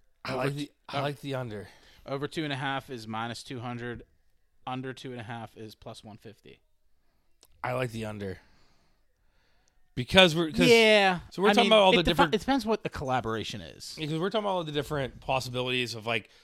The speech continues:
Speaker 1: collaborations coming out.
Speaker 2: Mm-hmm.
Speaker 1: Rihanna had zero last year.
Speaker 2: Yeah, no features.
Speaker 1: So, yeah, I just don't know. Like, you know,
Speaker 2: Yeah,
Speaker 1: it's
Speaker 2: we went
Speaker 1: tough.
Speaker 2: from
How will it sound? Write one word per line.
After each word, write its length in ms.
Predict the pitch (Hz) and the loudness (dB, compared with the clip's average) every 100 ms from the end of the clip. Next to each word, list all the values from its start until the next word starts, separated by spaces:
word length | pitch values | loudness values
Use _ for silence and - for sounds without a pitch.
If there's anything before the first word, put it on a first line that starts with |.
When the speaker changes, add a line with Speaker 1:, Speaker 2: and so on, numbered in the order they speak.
| _ _ - | _ _ -6
Speaker 1:
collaborations 540 | 143 135 123 123 - | 2 2 2 -2 -4
coming 180 | 139 139 | -8 -4
out. 260 | 131 131 135 | -2 -2 -2
Speaker 2:
Mm-hmm. 1200 | 147 127 117 117 - - - - _ _ _ - | -4 -4 -6 -8 -14 -18 -20 -20 _ _ _ -16
Speaker 1:
Rihanna 280 | 135 170 285 | -10 -6 -2
had 200 | 226 135 | -2 -2
zero 440 | 117 117 131 113 | -6 -4 -2 -2
last 340 | 92 76 - - | -6 -12 -14 -14
year. 200 | - _ _ _ _ | -18 _ _ _ _
Speaker 2:
Yeah, 340 | 117 135 143 117 | -4 0 0 -2
no 140 | 123 | -6
features. 560 | - 131 - 107 - - - | -6 -10 -10 -12 -14 -20 -6
Speaker 1:
So, 540 | 170 151 139 127 - _ _ _ _ _ _ _ _ _ - - _ _ _ _ _ | -2 0 0 -4 -8 _ _ _ _ _ _ _ _ _ -20 -20 _ _ _ _ _
yeah, 180 | 131 135 | -2 0
I 40 | |
just 100 | 127 | 0
don't 140 | 139 110 | -2 -4
know. 240 | 113 113 | -2 -2
Like, 140 | 101 104 | -4 -6
you 80 | |
know, 100 | 113 113 | 0 6
Speaker 2:
Yeah, 80 | |
Speaker 1:
it's 80 | 180 | 6
Speaker 2:
we 80 | 175 | 6
went 160 | 202 202 | 4 2
Speaker 1:
tough. 60 | |
Speaker 2:
from 480 | 202 180 160 147 127 | 2 2 0 -6 -10